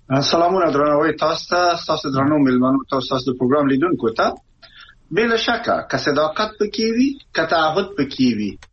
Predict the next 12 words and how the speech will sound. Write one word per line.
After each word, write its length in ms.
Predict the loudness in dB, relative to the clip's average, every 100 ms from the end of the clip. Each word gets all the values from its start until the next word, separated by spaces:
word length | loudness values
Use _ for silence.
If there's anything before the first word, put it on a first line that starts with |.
| _ -4
چې 100 | 0
زه 120 | 0
پرې 180 | 2 0
شک 340 | 0 -2 -2
لرم 340 | 0 0 -2 -2
لا، 140 | -4 -6 -8
د، 100 | 0 0 0 0 0
د 40 |
امریکې 680 | 2 2 2 2 0 0 2 2
په 80 | 2 4 2 0 -4 -2
کرکټر 420 | -2 0 0 2
او 120 | 2